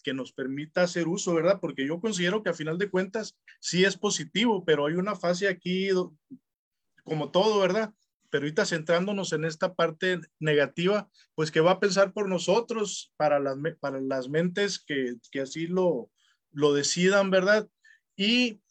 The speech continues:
eh, me preocupa,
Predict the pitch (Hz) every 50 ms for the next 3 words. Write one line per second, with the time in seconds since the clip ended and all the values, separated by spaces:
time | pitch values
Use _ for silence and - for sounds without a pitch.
0 | _ _ _ _ - 165 160 160 160 160 160 160 160 160 160 156 147 - _ -
1 | - 170 175 175 175 170 175 170 170 170 - 202 226 240 233 - - 226 226 220
2 | 226 226 220